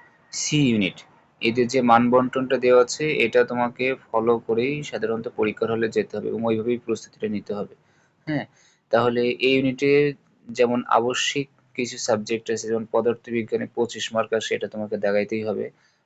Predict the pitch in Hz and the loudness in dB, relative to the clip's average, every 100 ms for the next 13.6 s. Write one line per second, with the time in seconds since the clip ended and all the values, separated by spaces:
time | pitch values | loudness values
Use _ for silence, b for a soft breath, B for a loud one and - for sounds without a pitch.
0 | _ 104 110 - 117 117 110 117 110 110 | _ 0 0 0 0 0 0 0 0 -4
1 | 110 - 107 110 110 113 107 107 107 107 | -4 -6 -2 -2 0 -4 -4 2 4 4
2 | 110 110 113 185 B B B _ 113 110 | 2 -2 -2 -2 B B B _ -6 -2
3 | 113 123 120 135 147 147 127 113 120 117 | 2 4 4 4 0 -2 -12 -8 -6 -2
4 | 120 113 113 123 131 139 110 107 110 113 | 0 0 0 0 0 0 6 6 6 2
5 | 120 123 123 123 127 120 104 92 - _ | 6 6 4 -2 0 -2 -2 -8 -12 _
6 | _ _ _ _ _ _ _ _ _ _ | _ _ _ _ _ _ _ _ _ _
7 | _ - B B _ 110 95 - 78 - | _ -20 B B _ -10 -6 -4 -4 -6
8 | _ _ _ _ _ _ _ _ _ _ | _ _ _ _ _ _ _ _ _ _
9 | _ _ _ _ _ _ _ 123 135 135 | _ _ _ _ _ _ _ -4 0 2
10 | 139 151 147 90 113 - 127 123 123 131 | 4 2 -2 -4 -6 -2 -2 0 0 0
11 | 127 123 139 139 - 143 - - - 98 | 2 2 2 -2 0 0 -2 -10 -4 -4
12 | - 85 - - 156 160 107 _ _ 113 | -4 -8 -8 -8 -6 -6 -10 _ _ -2
13 | 120 - 127 120 127 127 | 0 2 2 2 2 2